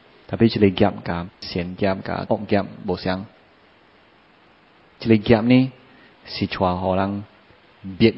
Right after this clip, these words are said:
业的业。做即个物件呢，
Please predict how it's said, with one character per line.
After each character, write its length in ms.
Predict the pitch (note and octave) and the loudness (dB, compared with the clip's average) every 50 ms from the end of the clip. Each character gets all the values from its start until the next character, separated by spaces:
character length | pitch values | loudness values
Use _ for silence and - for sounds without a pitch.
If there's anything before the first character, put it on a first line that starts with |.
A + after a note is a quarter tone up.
| A#2 G2+ | -2 -2
业 160 | - G#2+ G2+ | 0 0 0
的 100 | F2+ F2+ | 0 -4
业。 280 | F2+ F2+ F#2 G2 F#2 F#2 - - _ _ _ _ _ _ _ _ _ _ _ _ _ _ _ _ _ _ _ _ _ _ _ _ _ _ _ _ _ _ _ _ _ _ _ _ _ _ _ _ _ _ _ _ _ _ _ _ _ _ _ _ _ | -8 -6 -4 -4 -4 -4 -6 -12 _ _ _ _ _ _ _ _ _ _ _ _ _ _ _ _ _ _ _ _ _ _ _ _ _ _ _ _ _ _ _ _ _ _ _ _ _ _ _ _ _ _ _ _ _ _ _ _ _ _ _ _ _
做 160 | - - F#2+ | -2 0 0
即 160 | F#2 - A2+ G#2 | 0 0 -2 -2
个 80 | G2 | -2
物 40 | G2 | -2
件 200 | F#2 - F2+ F2+ | -2 -2 -2 0
呢， 200 | G2 A2 A2+ A#2 | 0 -2 -4 -4